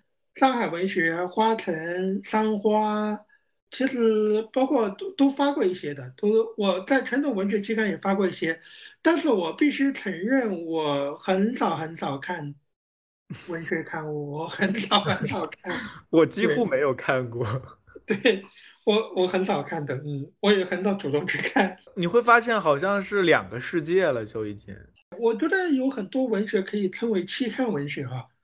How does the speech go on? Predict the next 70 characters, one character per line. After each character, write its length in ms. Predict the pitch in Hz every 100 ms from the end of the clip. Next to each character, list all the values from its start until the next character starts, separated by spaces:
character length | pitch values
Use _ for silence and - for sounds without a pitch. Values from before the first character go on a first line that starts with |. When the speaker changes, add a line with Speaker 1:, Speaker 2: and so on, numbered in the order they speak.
| -
Speaker 2:
嗯。 340 | 139 127 117 113
Speaker 1:
它 80 | 330
有 120 | 381
股 240 | 381 202 156
浓 260 | 180 247
浓 180 | 294 196
的， 120 | 226
一 180 | 220 208
看 300 | 226 - 320
就 80 | 226
是、 60 | 165 196
哦， 240 | 160 131 - -
是 100 | 165
期 220 | - 196
刊 180 | 196 143
文 120 | 147
学， 140 | 165
就 160 | 151 254
是 60 | 233 262
那 100 | 269
种， 140 | 226 220
那 120 | 269
种 160 | 185
味 160 | 202 214
道 180 | 202 185 180
就 100 | 165
出 160 | - 185
来 180 | 156
了。 60 | 127
Speaker 2:
陈 100 | 127
旧 200 | - 190
的 80 | 139
味 180 | 135 127
道。 100 | 120 - - - _ _ _
Speaker 1:
就 120 | - 320
是 120 | 320
比 80 | 285
如 120 | 277
说 120 | 285 349
的， 100 | 277
哎， 260 | 226 202 -
张 220 | 269 285
三， 320 | 262 262 - _ _
张 160 | - 269
三 180 | 277 269
这 120 | 269
一 80 | 220
天 200 | 202 220
突 120 | 208
然 160 | 226 196
觉 120 | 185
得 80 | 170
心 220 | - 208
情 100 | 190
很 180 | 165 147
闷， 340 | 131 165 160 - _ _
他 160 | - 214
看 180 | 214 220
了 80 |
一 80 | 170
下 140 | 160 170
窗 240 | - 190
外， 160 | 196 165
怎 120 | 143
么 100 | 151
怎 100 | 151
么 100 | 139
的， 160 | 139 147
Speaker 2:
<laughs> 0 |
Speaker 1:
哦， 580 | 131 - - 440 - 381